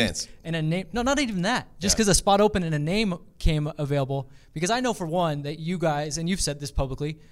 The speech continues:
Speaker 2: there's a list of players that you're always keeping an eye on. It's not like you're like, "Oh, guys, we have a D P spot right now." So
Speaker 1: Yeah.
Speaker 2: can you kinda give them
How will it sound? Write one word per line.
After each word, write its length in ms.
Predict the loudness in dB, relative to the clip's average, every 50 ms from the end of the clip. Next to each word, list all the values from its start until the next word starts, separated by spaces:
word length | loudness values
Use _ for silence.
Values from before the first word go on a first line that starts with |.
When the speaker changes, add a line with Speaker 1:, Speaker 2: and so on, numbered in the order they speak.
| -20 -14 -6
Speaker 2:
there's 140 | -4 -2 -2
a 40 | 0
list 400 | 0 2 4 4 4 2 0 -2
of 120 | -6 -8 -2
players 220 | 0 2 2 2
that 80 | 0 0
you're 140 | 0 2
always 180 | 2 2 2 0
keeping 200 | -2 -2 -2 -2
an 60 | 0 0
eye 100 | 0 -2
on. 120 | -2 -2
It's 140 | -2 -2 -2
not 140 | -2 -2 -2
like 200 | -2 -4 -2 -2
you're 120 | 0 0
like, 200 | 0 0 -2 -2 -2
"Oh, 280 | 0 0 0 -2 -6 -12 -16 -16 -10
guys, 240 | -6 -4 -4 -2
we 100 | 0 2
have 80 | 2 2
a 40 | 2
D 160 | 2 0 0
P 180 | 0 0 -2 -2
spot 280 | -2 -2 -4 -4 -4 -6
right 140 | -8 -8 -6
now." 220 | -8 -10 -8 -8 -6
So 120 | -4 -4
Speaker 1:
Yeah. 60 | -4 -2
Speaker 2:
can 100 | 0 0
you 120 | 0 0
kinda 220 | 0 -2 -4 -4
give 180 | -2 -4 -2 0
them 220 | 0 0 0 -2